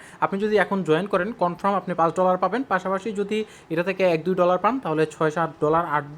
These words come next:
ডলার কিন্তু আপনি এখান থেকে ইজিলি আর্নিং করে নিতে পারবেন। এই জন্য অবশ্যই সম্পূর্ণ ভিডিওটা আপনাকে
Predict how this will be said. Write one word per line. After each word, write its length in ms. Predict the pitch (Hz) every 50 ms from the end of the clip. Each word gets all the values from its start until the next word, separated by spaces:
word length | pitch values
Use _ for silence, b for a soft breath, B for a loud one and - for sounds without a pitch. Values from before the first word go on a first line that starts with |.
| 170 - - 160 143
ডলার 260 | 156 160 165 165 165
কিন্তু 300 | 170 175 156 - 226 285 - B B B B
আপনি 200 | - - 170 160
এখান 160 | 147 156 151
থেকে 220 | 143 160 160 233 214
ইজিলি 360 | 165 131 135 143 156 175 196
আর্নিং 340 | 180 - 139 143 139 135 131
করে 140 | 139 135
নিতে 220 | 135 151 180 190 180
পারবেন। 260 | 151 123 110 113 110 -
এই 60 | 160
জন্য 160 | 151 180 165 151
অবশ্যই 260 | 151 165 - - 185
সম্পূর্ণ 380 | - 165 156 151 - 180 185
ভিডিওটা 340 | 180 196 190 185 196 185 185 185
আপনাকে 360 | - 151 - 170 170 175 180